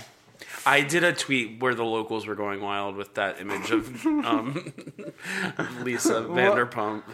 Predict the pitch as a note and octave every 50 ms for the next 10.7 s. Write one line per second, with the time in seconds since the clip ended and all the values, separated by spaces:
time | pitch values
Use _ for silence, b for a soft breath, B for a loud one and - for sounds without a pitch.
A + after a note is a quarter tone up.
0 | - - E3+ D#3 D#3 D#3 D3+ D3+ D3+ D#3 D#3 D#3+ D#3 C#3+ C#3+ D3 D3 D3 D3 C#3
1 | B2+ C#3+ C#3 C3 A#2+ A2+ A#2 A#2+ B2+ C3 D#3+ D3+ D3 D3 C#3+ C#3 C#3 C3+ B2+ A#2+
2 | A2+ G#2+ A2 D3+ D3 C#3+ C#3 C3+ C3+ C3+ B2 C3 B2+ C3 - - D3 C3+ C3 B2
3 | A#2+ B B B B B B B B B B B _ _ _ _ _ - - -
4 | - _ _ _ _ _ _ - - - C#3+ C3+ C3+ C3+ C3 C3 D#3 D#3+ D#3+ E3
5 | F3 F#3 F#3 F3 D#3+ C3 C#3 D3 D3+ D#3 D3+ D3 C#3 C#3+ C#3+ C#3 C#3 C3+ C3+ C#3
6 | C3 C#3 C3 C3 - C#3+ C#3 B2+ - - C#3 C#3 C3+ C3 A#2+ - C#3+ D3 C3+ C#3+
7 | C3+ C3+ C3 - - D3 C#3+ C#3 C3+ - - - b b b b b b b b
8 | b b b b b b b _ _ _ _ _ _ _ _ _ - D3+ C#3 C3+
9 | C3 C3 B2+ B2+ - - - - _ _ _ _ _ _ _ _ _ _ _ _
10 | _ _ _ _ _ _ _ _ C3+ B2+ B2+ B2+ B2+ C3+